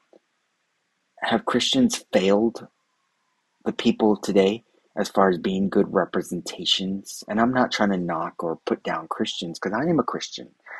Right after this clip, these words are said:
I am a believer in Jesus. But and maybe I'm not perfect myself, but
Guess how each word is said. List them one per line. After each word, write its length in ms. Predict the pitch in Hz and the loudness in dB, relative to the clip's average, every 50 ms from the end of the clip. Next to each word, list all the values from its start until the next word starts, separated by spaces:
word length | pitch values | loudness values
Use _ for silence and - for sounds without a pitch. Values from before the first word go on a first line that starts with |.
| - - - - | -16 -14 -8 -4
I 100 | - 123 | -2 0
am 120 | 143 165 | 2 2
a 60 | 160 | 2
believer 440 | 127 117 104 90 90 90 82 87 90 | 2 2 2 2 2 2 0 -2 -4
in 140 | 82 78 78 | -6 -4 -4
Jesus. 640 | - 87 82 73 - - 71 - - - - - - _ _ _ _ _ _ _ _ _ - - _ - | -4 -4 -4 -6 -10 -14 -14 -12 -12 -12 -12 -14 -16 _ _ _ _ _ _ _ _ _ -20 -20 _ 6
But 260 | 107 107 107 - - - _ _ _ _ _ _ _ _ _ - | 8 8 8 8 4 -2 _ _ _ _ _ _ _ _ _ 2
and 100 | 113 110 | 4 6
maybe 240 | 110 123 139 143 151 | 6 6 6 4 2
I'm 240 | 139 - 123 156 175 | 0 0 0 2 4
not 240 | 170 160 120 - - | 4 4 4 2 0
perfect 380 | - - 107 - - 104 - | -2 -4 -2 -2 -4 -6 -6
myself, 480 | - 87 87 - - - 104 - - - _ _ _ _ _ _ _ _ _ _ - _ _ _ _ _ _ _ _ _ _ _ _ _ _ _ _ _ _ | -8 -12 -10 -10 -8 -6 -6 -6 -8 -12 _ _ _ _ _ _ _ _ _ _ -20 _ _ _ _ _ _ _ _ _ _ _ _ _ _ _ _ _ _
but 300 | - 107 104 107 - - | 4 6 6 6 4 0